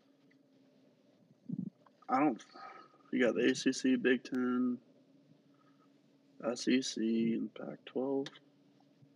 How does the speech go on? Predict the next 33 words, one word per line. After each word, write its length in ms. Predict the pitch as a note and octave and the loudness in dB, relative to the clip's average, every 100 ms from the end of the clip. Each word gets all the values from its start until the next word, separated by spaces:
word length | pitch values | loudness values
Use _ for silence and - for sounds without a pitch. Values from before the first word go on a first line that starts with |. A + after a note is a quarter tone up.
| _ _ _ - | _ _ _ 0
Unless, 460 | B2+ C3 B2+ - | 4 4 4 0
I 60 | B2 | 4
mean, 220 | C3 B2+ - - _ - - - _ _ _ - | 6 6 2 -20 _ -20 -20 -20 _ _ _ 4
unless 260 | C3+ D3 C#3+ | 8 10 10
Oregon 760 | C#3 C#3+ C3+ C#3 C3+ B2+ - - _ _ _ _ _ _ C3+ C3 | 12 12 12 12 12 12 6 -2 _ _ _ _ _ _ -6 2
does 320 | B2+ C3 C#3 | 8 10 8
lose 420 | B2+ C#3 C#3 C#3 C3+ | 10 10 10 8 8
one 220 | C3+ C#3+ | 8 8
or 100 | C#3 | 8
two 220 | - D3+ | 8 8
games, 640 | D3 D3 D3+ D3+ - - _ _ | 10 10 10 8 -2 -12 _ _
then 680 | - B2 C3 C3 C3+ C#3 C#3 | -6 2 6 6 6 4 2
a 100 | - | 6
one-loss 600 | B2 C3 C#3 C#3 C#3 C3+ | 8 10 8 8 6 6
Alabama 680 | - C3+ C#3 C#3+ C#3+ C#3+ C#3 - _ | 10 10 12 10 10 6 4 -2 _
would 220 | C#3 C3+ | 4 8
go 220 | C3+ C#3+ | 8 8
in. 320 | D3 D3 C#3+ C#3+ _ - - - _ _ _ _ - - | 8 6 2 -2 _ -20 -20 -20 _ _ _ _ -18 0
But, 280 | A2+ G2 - _ - _ _ _ _ _ - | 0 0 -4 _ -12 _ _ _ _ _ -2
I 40 | |
mean, 320 | A#2 A#2 A2+ G#2+ | 2 2 0 0
I, 60 | A2+ | 0
I 20 | |
definitely 380 | A#2 B2 - A#2 | 4 2 2 -2
don't 240 | A2 A2 | 0 -2
see 160 | - - | -2 0
L 220 | A2+ A#2 | 2 2
S 140 | G#2+ - | 0 0
U 140 | A2+ | 0
being 260 | G#2+ A2+ A2+ | 2 0 2
back 260 | A2 A#2 | -2 -2
in 160 | A2 A2 | -2 0
there. 400 | A2 A2+ A#2 G#2+ | 0 0 -2 -4